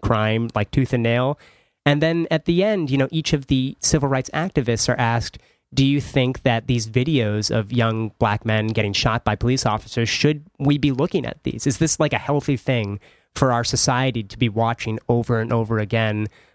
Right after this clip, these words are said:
black bodies dying on camera?" And I wonder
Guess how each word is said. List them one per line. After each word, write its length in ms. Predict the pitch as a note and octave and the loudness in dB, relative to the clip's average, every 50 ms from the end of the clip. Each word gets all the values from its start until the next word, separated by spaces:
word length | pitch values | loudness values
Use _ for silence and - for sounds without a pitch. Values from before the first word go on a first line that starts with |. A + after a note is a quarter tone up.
| _ _ - | _ _ 0
black 260 | B2+ A2+ A2 - - | 2 2 0 0 0
bodies 400 | A#2+ A2+ A2 G#2+ G#2+ G2+ G2+ G2 | 0 0 0 0 0 -2 -2 0
dying 420 | - G#2+ G#2 G2+ G2+ G2+ G2+ G#2 | 0 0 0 -2 -2 -4 -4 -4
on 140 | G2+ G#2+ G#2 | -4 -4 -4
camera?" 460 | A2 A#2 A2+ A2 A2 - - - - - _ _ _ _ _ _ _ _ - | -2 -2 0 0 0 -2 -4 -4 -4 -8 _ _ _ _ _ _ _ _ 0
And 80 | C3 | 2
I 60 | C3 C3 | 2 2
wonder 500 | C3 D3+ E3 E3+ E3+ F3 E3+ D#3+ D3+ | 0 0 0 0 0 0 0 -2 -4